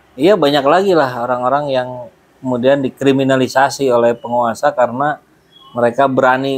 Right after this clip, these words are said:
bersuara keras dan lantang. Padahal yang mereka sampaikan itu sebetulnya kan masukan.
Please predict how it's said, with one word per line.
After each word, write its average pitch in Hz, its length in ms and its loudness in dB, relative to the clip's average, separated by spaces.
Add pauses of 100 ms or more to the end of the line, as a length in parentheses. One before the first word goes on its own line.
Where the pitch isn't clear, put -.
bersuara 120 560 -2
keras 117 320 -8
dan 117 240 -4
lantang. 117 480 -6
Padahal 135 480 -2 (560)
yang 127 160 -2
mereka 123 240 2
sampaikan 120 640 0
itu 170 240 -2
sebetulnya 135 560 -6
kan 185 80 -2
masukan. 151 800 -4